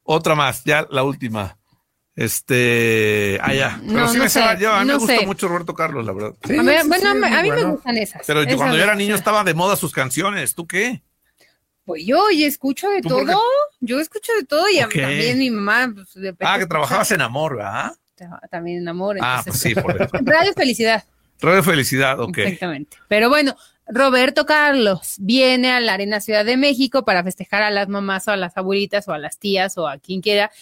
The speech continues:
Speaker 2: el diez de mayo a las nueve de la noche. Es la única fecha
Speaker 1: A la
Speaker 2: que
Speaker 1: Arena
Speaker 2: está
Speaker 1: Ciudad de
Speaker 2: a la Arena
Speaker 1: México.
Speaker 2: Ciudad de México. Oye,
Speaker 1: Sí.
Speaker 2: fuerte. Pues, yo pensé que se podría presentar en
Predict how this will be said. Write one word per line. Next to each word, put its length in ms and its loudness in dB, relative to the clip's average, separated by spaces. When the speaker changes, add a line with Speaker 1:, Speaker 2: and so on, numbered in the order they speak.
Speaker 2:
el 200 0
diez 300 2
de 160 2
mayo 400 2
a 80 -2
las 140 2
nueve 180 -2
de 60 -6
la 100 -10
noche. 300 -12
Es 100 2
la 100 2
única 220 0
fecha 180 -4
Speaker 1:
A 40 0
la 80 2
Speaker 2:
que 100 0
Speaker 1:
Arena 120 0
Speaker 2:
está 100 -4
Speaker 1:
Ciudad 200 -2
de 60 -2
Speaker 2:
a 40 0
la 80 0
Arena 220 0
Speaker 1:
México. 100 -4
Speaker 2:
Ciudad 160 0
de 60 -2
México. 420 -12
Oye, 440 -6
Speaker 1:
Sí. 240 -4
Speaker 2:
fuerte. 520 -2
Pues, 480 -4
yo 180 -2
pensé 220 0
que 100 4
se 120 -2
podría 340 -2
presentar 460 -2
en 720 -2